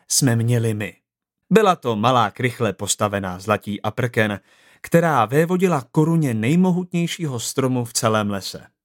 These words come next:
Lezlo se do ní po provazovém žebříku a pak padacími dveřmi, vyříznutými do podlahy. Ve dvou stěnách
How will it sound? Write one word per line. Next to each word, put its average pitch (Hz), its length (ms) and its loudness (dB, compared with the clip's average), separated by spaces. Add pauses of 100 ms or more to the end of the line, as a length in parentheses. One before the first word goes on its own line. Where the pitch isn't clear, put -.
(440)
Lezlo 185 380 2
se 170 180 -2
do 151 120 -2
ní 139 200 -2
po 127 160 -2
provazovém 117 640 -2
žebříku 156 680 -4
a 127 100 -8
pak 120 280 -6
padacími 123 640 0
dveřmi, 117 460 -2 (320)
vyříznutými 170 840 2
do 139 100 0
podlahy. 101 480 -4 (680)
Ve 175 120 2
dvou 254 260 -6
stěnách 131 560 -2